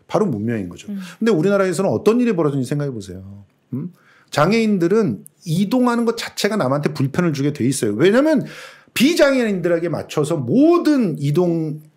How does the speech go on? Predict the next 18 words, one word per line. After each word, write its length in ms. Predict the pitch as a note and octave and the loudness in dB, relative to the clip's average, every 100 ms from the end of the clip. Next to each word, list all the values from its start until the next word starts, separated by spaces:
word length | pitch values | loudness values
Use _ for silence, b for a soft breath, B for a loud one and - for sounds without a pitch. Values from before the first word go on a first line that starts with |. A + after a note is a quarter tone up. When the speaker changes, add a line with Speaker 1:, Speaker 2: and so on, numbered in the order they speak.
| - | -6
Speaker 1:
행태들이 840 | A3 G#3+ G3+ C#3 C#3 F3+ A#2+ - _ | -4 0 0 0 -2 -4 -6 -12 _
갖춰져 440 | - - A3+ G3 | -8 -2 0 2
있기 200 | - A2+ | 0 -2
때문에 380 | B2 F#2 F2 F#2 G2 _ _ _ _ _ _ - | -4 -4 -10 -14 -20 _ _ _ _ _ _ -4
그 80 | G#3 | 2
사람들은 520 | C#4+ D4 C#4 D4 C#4 | 4 4 0 0 0
그냥 420 | A3 C#4+ C4+ C3+ B B - | 2 2 2 -2 B B 0
일상적으로 720 | G#3+ A#3 D4 C#4+ B3+ B3 B3+ | 0 4 4 4 2 0 0
출근을 480 | - C4+ C4 B3 A3+ | -2 0 2 2 2
해도 500 | G3+ B3+ F3+ F#2+ b b b b - | 2 2 2 0 b b b b -4
바퀴가 680 | - G3 - B3 B3 A3+ - | 0 2 2 2 2 2 0
지하철과 880 | - A3 A3+ A#3 A3 G#3+ A3+ G#3+ G#3+ | 4 4 4 2 4 4 2 2 -6
승강장 540 | - B3+ C4 A#3+ A3 | -2 2 4 2 2
사이에 160 | G3 G#3 | 0 0
걸려서 580 | G3+ B2+ G3 G#3 A3 G#3 | 0 2 4 2 0 0
시간이 380 | - B3+ C#4+ | -2 0 0
걸린다니까요. 1120 | A#3+ G2+ A#2+ G#3 A#3 G3+ - _ - B2 F3+ B3 | 0 -2 -2 0 0 0 -4 _ -4 -4 -4 -8
그래서 580 | - A3+ D#4 D4 D#4 B3+ | 0 4 4 4 4 2